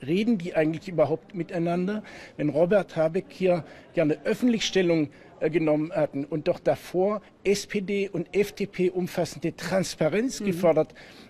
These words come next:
Speaker 1: haben, liegt es dann an den Grünen. Äh, man kann sich, ähm, nur schwer ein Bild machen, wie da die Abläufe sind, aber fest steht damit,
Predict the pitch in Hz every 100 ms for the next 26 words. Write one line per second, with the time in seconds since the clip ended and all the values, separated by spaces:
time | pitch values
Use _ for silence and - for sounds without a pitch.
0 | - 143 156 190 170 185 202 190 - 185
1 | 175 170 151 - 151 170 196 208 196 -
2 | - - 170 165 - 170 160 - 208 -
3 | 170 165 170 180 - 180 202 180 156 190
4 | - 170 170 170 160 143 - 147 196 202
5 | 185 175 185 175 143 156 - - 214 -
6 | - 156 - 147 147 190